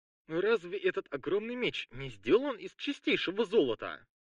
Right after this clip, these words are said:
Кто может быть настолько высокомерен и дерзок? Там на мече человек!» «Да успокойтесь вы,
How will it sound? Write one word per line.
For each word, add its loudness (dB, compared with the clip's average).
Кто 4
может 0
быть 2
настолько -6
высокомерен -2
и -8
дерзок? -4
Там -2
на -14
мече 0
человек!» 4
«Да 0
успокойтесь 2
вы, -4